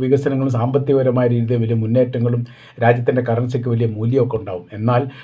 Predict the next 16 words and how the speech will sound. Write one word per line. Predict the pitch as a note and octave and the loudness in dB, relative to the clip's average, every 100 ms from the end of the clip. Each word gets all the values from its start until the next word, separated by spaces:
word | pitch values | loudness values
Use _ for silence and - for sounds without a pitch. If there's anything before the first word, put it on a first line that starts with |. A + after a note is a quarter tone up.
| - | -2
ഒരാക്രമത്തെ | A#2+ B2 B2 E3 E3+ E3+ | 2 2 2 2 4 4
പ്രതിരോധിക്കാൻ | C#3+ C3+ D3 C#3+ C3 C3 B2 | 2 6 6 6 4 2 2
വേണ്ടി | A#2 A#2 | 0 0
പ്രതിരോധ | A2 C3+ E3+ | 2 6 6
സംവിധാനങ്ങളൊക്കെ | E3 C3+ B2+ A#2+ A#2+ A#2 A2+ B2+ B2+ - - | 4 -2 0 0 2 0 -2 -8 -10 -16 -6
തകർച്ചയിലാണ്. | A2+ A2+ A2+ A2 A2 | -2 -2 0 0 2
ഏറ്റവും | A2+ B2 D#3+ D#3 | 2 2 4 6
വലിയ | C#3+ | 6
ഉദാഹരണം | B2+ C3+ D3 D#3 - - | 6 4 2 -2 -8 -10
ഇസ്രായേൽ | A#2 - F3+ F3 | -6 4 4 6
ആക്രമിച്ച | C#3+ - D3+ C3+ C3 | 4 4 2 2 -2
സമയത്ത്, | A#2+ A#2+ A#2 | 0 0 0
ഇസ്രായേൽ | A#2 D3+ D3+ | 4 2 4
ഖത്തറിനെ | B2 B2+ D3+ | 0 2 4
ആക്രമിച്ച | C3 B2+ B2 B2 | 2 0 -2 0
സമയ-, | A2+ | -2